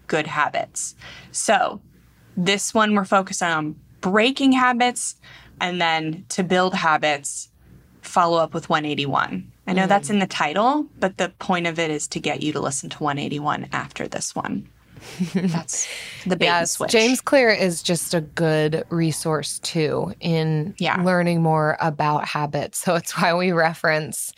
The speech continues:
Speaker 2: this work so often. And there, you know,
Speaker 1: Absolutely.
Speaker 2: there's not necessarily,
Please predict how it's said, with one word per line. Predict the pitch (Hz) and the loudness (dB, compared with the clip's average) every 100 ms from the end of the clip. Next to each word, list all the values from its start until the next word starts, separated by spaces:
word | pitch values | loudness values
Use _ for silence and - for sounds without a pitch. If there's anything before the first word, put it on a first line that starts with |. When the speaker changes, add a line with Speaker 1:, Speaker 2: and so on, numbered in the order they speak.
| - - - | -18 -16 -6
Speaker 2:
this | 170 - | -6 0
work | 160 160 - | -2 -2 -6
so | - - | -4 -2
often. | - 160 160 156 139 147 - - - - | 0 0 0 -2 -2 -6 -12 -14 -14 -4
And | 226 208 196 | 0 2 2
there, | 190 190 240 | 2 4 4
you | 247 | 6
know, | 240 | 6
Speaker 1:
Absolutely. | |
Speaker 2:
there's | 220 214 226 | 6 4 2
not | 220 | 0
necessarily, | 214 247 226 226 202 196 190 185 190 | 0 -4 0 4 4 4 4 2 0